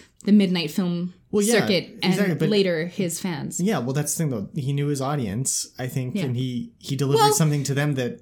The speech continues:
Speaker 1: not
Speaker 2: that
Speaker 1: only
Speaker 2: makes
Speaker 1: his
Speaker 2: sense.
Speaker 1: audience, himself.
Speaker 2: Well,
Speaker 1: He
Speaker 2: exactly.
Speaker 1: was doing
Speaker 2: He's
Speaker 1: it for
Speaker 2: part of that
Speaker 1: himself.
Speaker 2: audience,
Speaker 1: Yeah.
Speaker 2: right? And, and he's, he knew that what he had would have struck with somebody.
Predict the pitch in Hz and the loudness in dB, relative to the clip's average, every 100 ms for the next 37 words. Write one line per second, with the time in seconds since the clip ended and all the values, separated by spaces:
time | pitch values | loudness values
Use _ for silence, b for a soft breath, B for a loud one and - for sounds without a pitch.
0 | _ 440 440 415 339 311 302 277 226 - | _ 2 4 4 4 4 4 2 0 0
1 | - 262 294 214 - 226 190 220 269 311 | 4 4 6 2 2 2 4 2 4 4
2 | 147 175 226 285 262 - 180 175 185 196 | 6 8 8 6 4 4 4 2 2 2
3 | 135 349 170 143 151 135 127 139 135 120 | 0 0 0 -2 -2 -4 -4 -4 -4 -4
4 | - 147 156 143 - - - - 165 170 | -2 -2 0 -2 -6 -10 -10 -2 2 2
5 | 147 151 131 120 113 - _ _ _ _ | 4 4 2 0 -4 -6 _ _ _ _
6 | - 147 131 147 123 131 120 117 120 139 | 0 0 2 -2 -2 -4 -4 -4 -2 -2
7 | 131 - 127 - 117 - - 151 131 101 | -2 -4 -6 -6 -6 -6 -2 0 0 -2
8 | 78 | -6